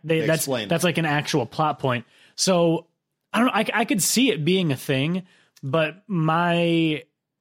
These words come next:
Speaker 1: my gut says that's not the case. My gut says it's just they're making new movies
Speaker 2: I agree.
Speaker 1: and telling new stories.
Speaker 2: Not necessarily rebooting.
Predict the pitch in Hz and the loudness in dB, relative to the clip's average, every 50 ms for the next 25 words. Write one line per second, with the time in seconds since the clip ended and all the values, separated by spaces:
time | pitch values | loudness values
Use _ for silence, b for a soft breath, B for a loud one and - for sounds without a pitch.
0 | - 185 175 160 160 147 127 160 151 170 156 - - 175 175 147 156 165 - 170 | -6 -2 0 0 0 0 0 0 0 0 0 0 0 0 2 2 0 -2 0 -2
1 | 170 175 165 175 165 - 170 170 - 165 143 135 131 151 147 147 - 147 143 135 | -2 -2 -2 -4 -2 -2 -2 -2 0 -2 -2 0 0 -2 -2 -2 -2 0 0 0
2 | 135 131 131 - - 135 127 - - - 127 127 120 120 120 120 - 131 120 117 | 0 -2 -4 -2 -2 -2 -2 -2 -2 0 0 0 0 0 -2 -2 -2 -2 -2 0
3 | 120 127 117 117 117 117 113 131 127 127 123 113 107 95 90 82 87 82 80 143 | 0 0 0 0 0 0 2 2 2 0 0 0 -2 -2 -4 -4 -6 -6 -4 -4
4 | 135 127 131 135 131 127 123 120 - - - 123 117 113 117 123 147 160 170 180 | -2 0 0 0 0 0 0 -2 -2 -2 -2 0 0 0 0 0 0 -2 -2 -2
5 | 156 - 170 165 160 160 160 165 160 147 156 151 139 131 135 143 147 | -2 -2 -2 -2 0 0 0 0 0 0 -2 -2 -2 -2 -2 -4 -8